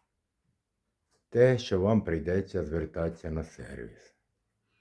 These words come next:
Ну так, друзі. Так, щоб... Зберегти ваші електроприбори, покупайте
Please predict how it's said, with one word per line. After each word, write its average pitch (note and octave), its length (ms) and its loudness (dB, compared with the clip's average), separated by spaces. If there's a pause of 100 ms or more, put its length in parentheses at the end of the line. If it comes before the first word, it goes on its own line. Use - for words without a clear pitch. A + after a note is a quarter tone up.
(600)
Ну B2 200 -4
так, A#2+ 320 4
друзі. G2 420 2 (3000)
Так, A#2 200 2
щоб... G#2+ 320 2 (1000)
Зберегти A2 600 4
ваші G2+ 400 2
електроприбори, G2+ 1120 0 (2750)
покупайте G2+ 880 2